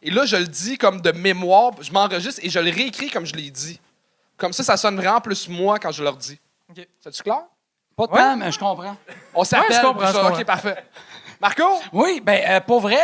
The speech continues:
Speaker 3: euh, félicitations. Euh, écoute, après trois fois, euh, c'était écœurant.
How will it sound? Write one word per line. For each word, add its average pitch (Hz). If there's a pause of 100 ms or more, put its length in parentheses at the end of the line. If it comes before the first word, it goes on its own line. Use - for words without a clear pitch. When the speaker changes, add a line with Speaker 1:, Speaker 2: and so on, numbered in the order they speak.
(120)
Speaker 3:
euh, 180
félicitations. 247
Euh, 165
écoute, 233
après 196
trois 220
fois, 208
euh, 156
c'était 160
écœurant. 202